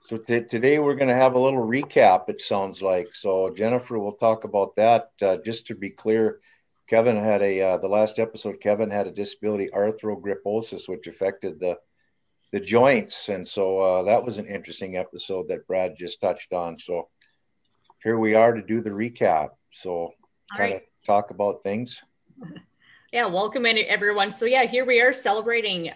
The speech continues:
Speaker 2: uh, the end of the first season of our very first podcast.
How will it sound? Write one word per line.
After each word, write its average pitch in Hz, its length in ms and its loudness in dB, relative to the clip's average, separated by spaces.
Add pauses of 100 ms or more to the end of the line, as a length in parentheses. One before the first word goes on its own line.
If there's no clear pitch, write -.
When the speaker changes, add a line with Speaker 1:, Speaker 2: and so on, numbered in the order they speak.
(120)
Speaker 2:
uh, 185 160 -2
the 208 180 -2
end 226 240 0
of 185 320 -4 (180)
the 208 160 -2
first 254 520 0
season 208 840 0
of 185 160 0
our 185 320 2
very 202 400 0
first 220 540 -2
podcast. - 920 -2